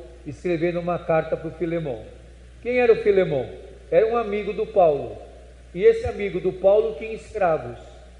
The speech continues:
E um escravo dele chamava-se Onésimo. Com certeza esse escravo roubou alguma coisa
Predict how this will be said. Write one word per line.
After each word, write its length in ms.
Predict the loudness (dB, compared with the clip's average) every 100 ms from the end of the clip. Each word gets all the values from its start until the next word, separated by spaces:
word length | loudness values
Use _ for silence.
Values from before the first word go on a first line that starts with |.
| -20 -20 -20 -10
E 80 | -6
um 140 | -4
escravo 560 | -4 -8 -2 0 0 -2
dele 320 | 2 2 2
chamava-se 540 | -6 -4 -2 -2 -4 -6
Onésimo. 680 | 0 2 2 -2 -12 -16 -20 -20 -20 -20 -20 -20 -20 -20 -20 -6 2
Com 180 | 2
certeza 540 | 4 2 4 2 0 -2
esse 160 | -8
escravo 480 | -14 -2 2 2 2
roubou 320 | -2 2 4
alguma 320 | 4 2 -4 -6
coisa 580 | 2 2 2 -2 -6